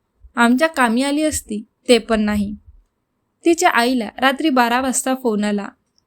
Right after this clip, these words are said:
वाढदिवसाच्या शुभेच्छांचा नव्हे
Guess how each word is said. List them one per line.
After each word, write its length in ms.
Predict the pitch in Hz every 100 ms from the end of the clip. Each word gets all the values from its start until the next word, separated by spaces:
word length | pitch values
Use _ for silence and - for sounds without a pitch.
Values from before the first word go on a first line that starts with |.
| - - - -
वाढदिवसाच्या 760 | 233 220 214 294 294 320 233 - _ _
शुभेच्छांचा 680 | - 254 269 269 311 302 330
नव्हे 380 | 330 302 214